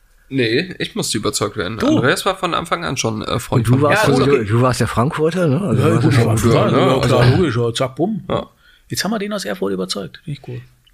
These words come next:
Speaker 1: Ja, also ich muss dazu sagen, mein erster Job, ähm, in Berlin war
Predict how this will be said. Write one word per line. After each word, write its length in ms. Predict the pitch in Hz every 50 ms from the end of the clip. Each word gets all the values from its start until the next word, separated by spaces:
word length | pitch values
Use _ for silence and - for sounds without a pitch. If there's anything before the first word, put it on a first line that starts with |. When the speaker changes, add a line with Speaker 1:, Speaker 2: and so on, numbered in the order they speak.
| _ _ _ _ _
Speaker 1:
Ja, 560 | - 104 101 95 92 101 104 107 101 - - - _ _ -
also 180 | - 113 104
ich 160 | - - - -
muss 180 | 127 139 -
dazu 280 | - 123 113 - - 135
sagen, 260 | 123 127 120 117 117
mein 200 | 107 110 110 -
erster 320 | - 120 139 - - 127
Job, 220 | 123 - 120 - - - - - - - - - - - - - -
ähm, 280 | - 101 98 98 101 -
in 160 | - 110 120
Berlin 460 | 117 110 101 98 104 113 147 160 147 110
war 320 | 107 117 123 131 147 143